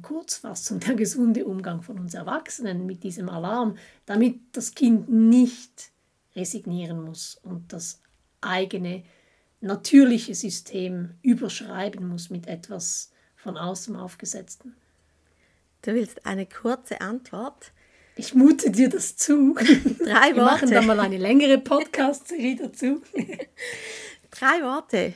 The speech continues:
Speaker 2: Bindung, Bindung, Bindung.
Speaker 1: Bindung. Mhm. <laughs>
Speaker 2: Genau, also es geht darum, die Lösung liegt wirklich in der Bindung und die Lösung liegt darin, dass wir sehen,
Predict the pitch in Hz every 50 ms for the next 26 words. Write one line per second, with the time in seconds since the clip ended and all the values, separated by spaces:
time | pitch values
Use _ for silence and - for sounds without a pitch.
0 | _ _ - 285 311 339 370 392 381 359 349 330 285 254 247 254 254 269 269 254
1 | 262 240 196 196 196 196 180 165 156 156 156 - _ _ _ _ _ _ _ _
2 | - 202 180 175 170 165 156 147 147 151 - - - - 202 - - 233 170 143
3 | 147 156 156 160 170 _ _ _ _ - _ - - - - - - - - -
4 | _ _ - 247 196 190 190 196 - 214 220 196 214 220 220 - _ - 277 311
5 | 311 - - 277 254 240 214 220 240 269 302 370 403 403 _ _ _ _ _ _
6 | - 214 220 220 262 359 370 - 240 202 190 185 190 208 226 277 311 - - _
7 | _ - _ - 220 240 254 247 - 254 233 - _ - 233 233 254 269 277 269
8 | 269 - 240 269 311 294 240 240 277 381 440 _ _ _ _ - _ _ _ _
9 | - 233 226 233 240 226 220 220 240 269 294 285 - 311 302 285 254 240 247 240
10 | _ _ - 202 208 240 262 294 302 302 277 254 233 - - - 190 185 175 -
11 | - 226 240 247 233 202 202 226 262 -